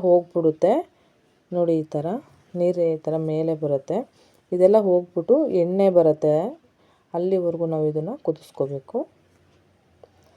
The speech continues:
ಪ್ಲೀಸ್ ಈ ವಿಡಿಯೋನ ಯಾರಾದರೂ ನೋಡ್ತಾ ಇದ್ರೆ ಸಬ್ಸ್ಕ್ರೈಬ್ ಮಾಡ್ಕೊಂಡು ನೋಡಿ. ನೋಡಿ ಈ ಥರ ನೋಡಿ, ಈಗೆಲ್ಲ ಎಣ್ಣೆ ಎಷ್ಟು ಬಂದಿದೆ ನೋಡಿ. ನಾನು ಹಾಕಿದ್ದ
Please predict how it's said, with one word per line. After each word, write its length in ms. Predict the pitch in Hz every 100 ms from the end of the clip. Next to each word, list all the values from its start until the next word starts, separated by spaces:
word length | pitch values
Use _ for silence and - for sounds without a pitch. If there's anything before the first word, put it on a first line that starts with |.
| _ _ _
ಪ್ಲೀಸ್ 240 | 233 247 240
ಈ 40 | 180
ವಿಡಿಯೋನ 380 | 175 202 214 196 175 160
ಯಾರಾದರೂ 400 | 160 175 175 170
ನೋಡ್ತಾ 260 | 160 156 160
ಇದ್ರೆ 180 | 151 180 214 226 -
ಸಬ್ಸ್ಕ್ರೈಬ್ 460 | 156 - 175 165 160
ಮಾಡ್ಕೊಂಡು 380 | 151 - 156 151
ನೋಡಿ. 220 | 143 151 302 - _ _ _ _ _ _ _ _ _ _ _ _ _ _ _ _ _ _ _ _ _ _ _ _ _ _ _ _ _ _ _ _ _ _ _ _ _ _ _ _ _ _ _ _ _ _ _ 175
ನೋಡಿ 200 | 165 254 - _ 165
ಈ 20 | 156 151
ಥರ 120 | 147 220 - _ _ _ _ _ _ _ _ _ _ _
ನೋಡಿ, 160 | 180 165 160
ಈಗೆಲ್ಲ 260 | 160 156 220 214
ಎಣ್ಣೆ 220 | 165 170 170 156
ಎಷ್ಟು 180 | - 170 165
ಬಂದಿದೆ 300 | 160 160 151
ನೋಡಿ. 160 | 147 151 156
ನಾನು 120 | 151 160
ಹಾಕಿದ್ದ 420 | 185 202 175 165